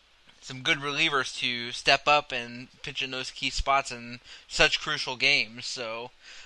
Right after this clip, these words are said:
um, speaking of, uh, arms that could have an impact in Cleveland this year,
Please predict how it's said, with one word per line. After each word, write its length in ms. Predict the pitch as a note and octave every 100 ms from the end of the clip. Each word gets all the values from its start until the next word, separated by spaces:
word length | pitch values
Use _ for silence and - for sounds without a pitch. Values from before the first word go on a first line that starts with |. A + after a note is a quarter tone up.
| -
um, 420 | F2+ D#2 D2 F#2+ - - - - - _ -
speaking 380 | - A3 A#3 A3
of, 200 | F#3 E3+
uh, 320 | D3+ D3+ C#3 B2+ -
arms 280 | D#3 D#3+ D3
that 160 | C#3+
could 160 | - D#3
have 180 | D#3 C#3
an 60 |
impact 360 | C#3 C3+ C3+ -
in 80 | B2
Cleveland 400 | - C#3+ C3 A#2
this 200 | A#2 -
year, 280 | A#2+ A#2+